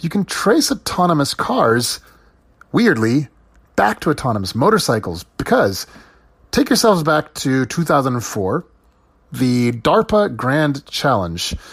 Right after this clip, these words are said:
For those of you who've been following this space since its earliest days, and I have been, uh, you might see where I'm going with this.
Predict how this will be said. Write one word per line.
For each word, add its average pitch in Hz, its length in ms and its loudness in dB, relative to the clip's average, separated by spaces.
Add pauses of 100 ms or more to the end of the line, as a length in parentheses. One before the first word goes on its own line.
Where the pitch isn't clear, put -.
(260)
For - 180 -10
those 190 460 4
of 190 140 2
you 165 420 2
who've 147 160 2
been 131 140 -2
following 143 440 0
this 120 140 -2
space - 680 -2 (320)
since 135 300 -2
its 135 100 -4
earliest 151 480 4
days, 101 320 -2
and 104 80 -4
I 113 100 0
have 143 240 0
been, 98 320 -6 (600)
uh, 110 360 4 (220)
you 123 80 -2
might 120 320 0
see - 160 -4
where 220 140 2
I'm 196 80 0
going 185 240 0
with 107 80 0
this. - 340 -4